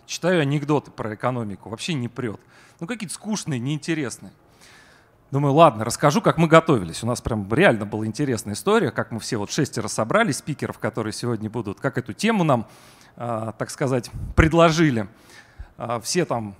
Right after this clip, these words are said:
мехом внутрь вывернулись. Ну, думаю, ну, блин, ну тоже как-то так, не цепляет.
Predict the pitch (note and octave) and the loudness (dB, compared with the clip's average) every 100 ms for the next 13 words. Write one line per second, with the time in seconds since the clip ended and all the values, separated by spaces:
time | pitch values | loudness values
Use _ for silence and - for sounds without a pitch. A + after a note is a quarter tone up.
0 | - E3 D3+ B2+ C#3+ A3+ F3+ C#3+ E3+ C3+ | -4 -2 -2 -2 2 2 2 2 2 0
1 | A2+ G#2+ F#2+ - - A#2+ B2 A#2 G#2+ C3+ | -2 -6 -10 -12 -12 -10 -10 -10 -8 -10
2 | B2 D3 A2 C#3 - C#3+ A2+ A2 - - | -8 -8 -6 -6 -2 -4 -4 -10 -10 -12
3 | G2+ - D3 - F3 E3 A2 F2+ - | -10 -6 -6 -4 -4 0 0 -2 -12